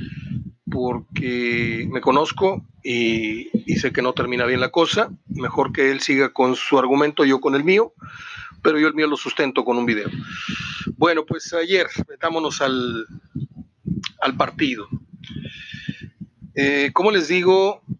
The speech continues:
lo que ya les dije desde mucho antes,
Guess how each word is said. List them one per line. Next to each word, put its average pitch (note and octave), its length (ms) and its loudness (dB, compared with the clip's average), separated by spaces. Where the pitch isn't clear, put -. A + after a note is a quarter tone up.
lo D3+ 220 6
que D3+ 140 0
ya D3 120 4
les D#3+ 180 0
dije E3 600 0
desde B2+ 380 0
mucho C#3+ 540 2
antes, A#2 640 -10